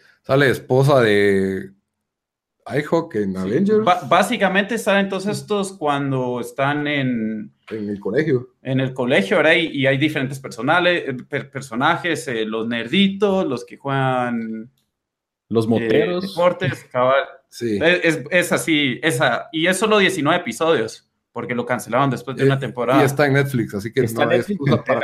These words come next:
Speaker 3: entera.
Speaker 1: verla.
Speaker 2: Hay, hay que verla.
Speaker 1: Hay que verla, eh, te hace
Speaker 3: Icónica.
Speaker 1: identificar, son cosas del colegio. Eh, me recordó un poco a Los Años Maravillosos,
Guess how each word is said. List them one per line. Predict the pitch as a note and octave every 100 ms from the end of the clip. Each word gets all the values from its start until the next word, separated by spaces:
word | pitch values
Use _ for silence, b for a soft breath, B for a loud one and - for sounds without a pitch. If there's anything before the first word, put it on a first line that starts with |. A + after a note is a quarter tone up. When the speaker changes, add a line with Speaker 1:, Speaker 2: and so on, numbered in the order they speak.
| C3
Speaker 3:
entera. | C3+ E3
Speaker 1:
verla. | D#3
Speaker 2:
Hay, | D3+ D3+ -
hay | D#3+ E3
que | D3+
verla. | C3 D3+ A2+ C3+ - _
Speaker 1:
Hay | B2+
que | A2+
verla, | B2+ C#3+ C#3+ C3+ A#2+
eh, | A2 G#2+ G2+
te |
hace | - _ _ _
Speaker 3:
Icónica. | - A2+ A#2+ B2+ B2+
Speaker 1:
identificar, | C3 G2+ G#2+ A#2 B2+ D#3 D#3 C#3
son | - C3
cosas | C3+ B2 B2+
del | A2+ G2
colegio. | G#2+ C#3 C#3 D3+ D3 C#3+ - _ _ _ _ _
Eh, | - A2
me | A2+
recordó | G#2+ G#2+ A#2
un | A#2
poco | C3
a | B2+
Los | G#2
Años | A2+ A#2+
Maravillosos, | A2 G2 G2 C3+ D3 -